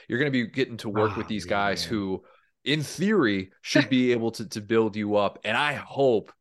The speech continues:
Speaker 1: that Jalen Carter is, uh, exactly like the guy that he was being compared to throughout high school, Warren Sapp. Apopka High School, both Apopka High School guys. Like,
Speaker 2: Yeah.
Speaker 1: that is the ceiling for, for Jalen Carter, and seeing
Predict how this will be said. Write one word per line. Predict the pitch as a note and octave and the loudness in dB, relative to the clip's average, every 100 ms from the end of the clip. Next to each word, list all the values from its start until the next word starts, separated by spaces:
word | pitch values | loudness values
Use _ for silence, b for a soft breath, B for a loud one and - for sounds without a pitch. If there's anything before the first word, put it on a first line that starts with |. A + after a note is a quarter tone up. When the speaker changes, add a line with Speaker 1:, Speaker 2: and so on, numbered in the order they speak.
| _ _ _ | _ _ _
Speaker 1:
that | A2 A2+ | -4 0
Jalen | C3 B2 A2+ | 2 2 0
Carter | B2+ A#2 A#2 A#2 | 2 2 2 2
is, | A2+ A2+ - - | 0 -2 -6 -8
uh, | - - - - _ - - | -14 -14 -16 -20 _ -20 -18
exactly | A2+ G#2+ C3 D3+ D#3+ | -10 -2 0 2 4
like | D3+ D3 | 4 4
the | |
guy | C#3 C#3 | 0 2
that | C#3+ C3 | 2 2
he | |
was | C#3 B2 | 0 0
being | C3+ B2+ | -4 -6
compared | A#2+ A#2 A2 | -4 -2 0
to | G#2+ | -2
throughout | G2 G2+ F#2 | -2 -2 0
high | F2+ | -4
school, | - - | -8 -8
Warren | F2+ F#2+ | -6 -6
Sapp. | - - - _ _ _ _ _ | -6 -10 -14 _ _ _ _ _
Apopka | - A#2 A2+ A2 | -4 0 0 -2
High | G#2 G#2+ | -2 -2
School, | - A#2 A2 G#2 G#2 - | -2 -2 -2 -2 -8 -10
both | G2+ A2+ | -2 -2
Apopka | G#2+ G#2 G#2 - F#2+ | -2 -2 -2 -2 -4
High | G2+ | -4
School | G2 G#2+ | -4 -6
guys. | F#2+ F#2+ G2 G2 b b - | -2 0 0 -2 b b -6
Like, | F#2+ F2 | -6 -2
Speaker 2:
Yeah. | G2+ | -2
Speaker 1:
that | F2 F#2+ B2+ | -2 -2 2
is | C3+ C#3+ B2+ | 2 2 2
the | D3 | 0
ceiling | - E3 G2+ E2+ D#2 - - | 2 0 0 -6 -12 -12 -4
for, | G#2 G2 - b b _ _ | -2 -2 -8 b b _ _
for | A2 | -4
Jalen | A2 A2 G2+ F#2+ | 0 2 2 0
Carter, | F#2+ F2+ F2 E2 - | 0 2 2 -2 -6
and | F2+ F2 E2+ E2+ D#2+ | -6 -4 -4 -8 -12
seeing | - B2+ A#2+ A2 G2+ F#2+ | -6 -2 0 0 -2 -8